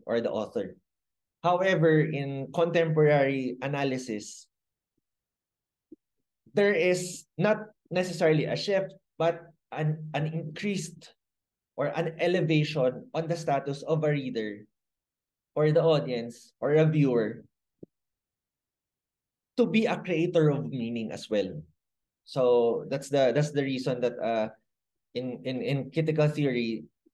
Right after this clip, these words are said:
now we have, uh, an elevation on the status of the reader as a creator of meaning. And, uh, lastly, uh, the agent or the creator, the output, which is the creation,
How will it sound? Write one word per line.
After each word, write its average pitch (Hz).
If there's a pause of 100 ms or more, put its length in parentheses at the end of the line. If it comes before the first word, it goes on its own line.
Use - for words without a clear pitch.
now 143
we 123
have, 131 (100)
uh, 110 (140)
an 131
elevation 127
on 117
the 117
status 110
of 117
the 117
reader 104
as 139
a 113
creator 113
of 104
meaning. 92 (1080)
And, 180
uh, 123
lastly, 143 (600)
uh, 117 (360)
the 131
agent 170
or 117
the 117
creator, 139 (520)
the -
output, 160
which -
is -
the 131
creation, 151